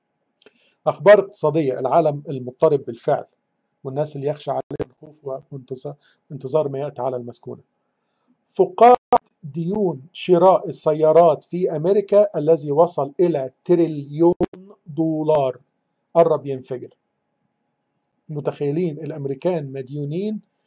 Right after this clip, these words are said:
للعربيات الجديدة اللي بيشتريوها ب وان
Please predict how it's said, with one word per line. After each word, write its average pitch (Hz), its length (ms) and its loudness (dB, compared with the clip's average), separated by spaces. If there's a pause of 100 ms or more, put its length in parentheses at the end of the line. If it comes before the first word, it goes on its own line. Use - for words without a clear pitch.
(640)
للعربيات 139 1080 -2
الجديدة 147 380 -6
اللي 143 120 -6
بيشتريوها 170 840 -8
ب 156 320 -4
وان 160 420 -2